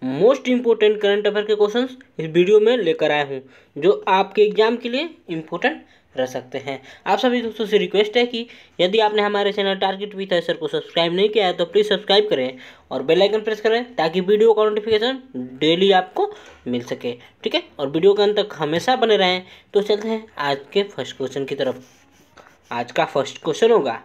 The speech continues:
किस राज्य सरकार ने सुजल ड्रिंक for टैप मिशन योजना शुरू की है? तो इसका राइट आंसर हो जाएगा ऑप्शन सी, उड़ीसा राज्य सरकार ने हाल ही में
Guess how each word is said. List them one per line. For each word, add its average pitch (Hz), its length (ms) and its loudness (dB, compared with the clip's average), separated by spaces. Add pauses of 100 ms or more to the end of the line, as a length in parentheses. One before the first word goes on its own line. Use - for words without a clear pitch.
(640)
किस - 440 -4
राज्य 190 360 2
सरकार 196 480 2
ने 127 220 -6 (840)
सुजल 247 500 0 (520)
ड्रिंक 214 480 0
for 170 240 2 (420)
टैप 226 340 2
मिशन 185 580 -2
योजना 135 480 0 (560)
शुरू 139 160 -10
की 156 240 -12
है? 160 140 0 (360)
तो 156 80 -4
इसका 208 240 0
राइट 208 220 4
आंसर 226 260 4
हो 226 60 2
जाएगा 233 300 0 (320)
ऑप्शन 170 420 -2 (600)
सी, 107 420 -12 (1080)
उड़ीसा 190 320 4 (300)
राज्य 190 260 2
सरकार 226 360 2
ने 208 160 4 (120)
हाल 226 280 0
ही 311 100 0
में 220 240 4